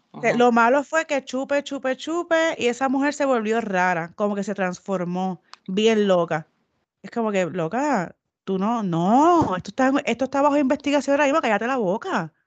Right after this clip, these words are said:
Speaker 2: Ujú, eso es otra cosa, sí.
Speaker 1: Después ella dice, gente, esa mujer es, estaba bien rara. Para decirte más, estaba tirándosele a todos los hombres así, bien loca.
Speaker 2: Sí.
Speaker 1: Mira.
Speaker 2: Ay, dijo,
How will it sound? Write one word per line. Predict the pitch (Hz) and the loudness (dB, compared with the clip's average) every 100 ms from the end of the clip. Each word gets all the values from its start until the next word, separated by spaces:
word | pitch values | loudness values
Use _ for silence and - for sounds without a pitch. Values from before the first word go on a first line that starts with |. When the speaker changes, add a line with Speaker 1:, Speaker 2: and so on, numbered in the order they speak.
| - | -4
Speaker 2:
Ujú, | 180 180 170 190 214 269 - | -2 0 -4 -6 -4 -4 -6
eso | 175 | -2
es | 185 185 | 0 0
otra | 190 165 | 0 -4
cosa, | 156 165 165 | -6 -10 -12
sí. | 170 | -8
Speaker 1:
Después | 160 - 262 | -8 -2 2
ella | 277 | 2
dice, | 294 285 247 | 2 0 0
gente, | 262 277 285 | 0 0 0
esa | 240 254 | 0 0
mujer | 254 262 294 - | -2 0 -2 -2
es, | 226 233 - _ _ | -4 -4 -8 _ _
estaba | 220 226 233 240 269 | -8 -2 2 4 2
bien | 226 214 220 | 2 -2 -2
rara. | 190 185 185 180 165 _ _ _ | -2 -2 -2 -8 -8 _ _ _
Para | 240 226 | 0 2
decirte | 220 226 262 269 311 | 0 -2 -6 -4 -2
más, | 302 320 | 0 0
estaba | 302 240 226 254 | 0 0 2 2
tirándosele | 269 247 254 269 285 294 285 302 302 _ _ | 0 0 0 0 -2 -2 -2 -2 -4 _ _
a | 220 220 | -4 -2
todos | 208 226 | -2 0
los | 254 | 0
hombres | 226 247 254 262 | -2 -4 -2 0
así, | 214 196 208 | 0 -2 -4
bien | 202 196 | -2 -2
loca. | 180 170 165 _ _ _ _ | -4 -6 -14 _ _ _ _
Speaker 2:
Sí. | - 170 151 139 _ _ _ _ _ _ _ _ _ - - | -8 -6 -6 -10 _ _ _ _ _ _ _ _ _ -20 -12
Speaker 1:
Mira. | 185 208 240 285 294 | 0 4 6 6 6
Speaker 2:
Ay, | 240 | 4
dijo, | 254 | 4